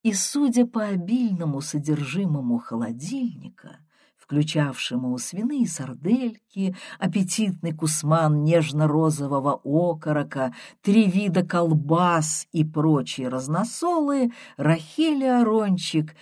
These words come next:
были действительно далеки от фанатизма.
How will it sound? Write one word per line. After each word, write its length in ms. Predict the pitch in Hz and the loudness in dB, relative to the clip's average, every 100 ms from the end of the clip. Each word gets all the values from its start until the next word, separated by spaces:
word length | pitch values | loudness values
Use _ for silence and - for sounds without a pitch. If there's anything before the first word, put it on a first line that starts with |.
| - - - | -20 -20 0
были 220 | 262 240 | 6 8
действительно 1080 | 220 233 - 240 269 240 220 196 185 185 175 | 8 4 2 0 0 -2 -2 2 4 2 0
далеки 500 | 202 220 156 - 107 | 0 0 0 -6 -10
от 100 | 90 | -10
фанатизма. 840 | - 117 113 - 73 - - - | -12 -10 -10 -12 -16 -16 -16 -18